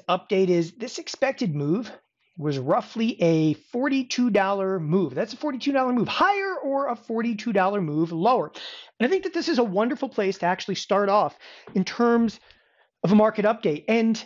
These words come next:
again, in terms of discussing, like, are we on the verge of some wild market moves?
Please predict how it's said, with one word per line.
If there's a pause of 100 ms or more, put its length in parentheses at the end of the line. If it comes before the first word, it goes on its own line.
(120)
again,
in
terms
of
discussing,
like,
are
we
on
the
verge (120)
of
some
wild
market
moves?